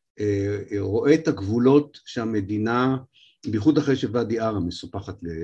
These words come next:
אה, לישראל, בן גוריון מסתפק בזה, צריך להגיד את זה. בן גוריון חשב שישראל בגבולות יוני,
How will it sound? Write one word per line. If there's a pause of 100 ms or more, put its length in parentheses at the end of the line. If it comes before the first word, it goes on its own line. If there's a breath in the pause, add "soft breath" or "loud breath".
(160)
אה,
לישראל, (400 soft breath)
בן
גוריון
מסתפק
בזה,
צריך
להגיד
את
זה. (120)
בן
גוריון (520)
חשב (260)
שישראל
בגבולות
יוני,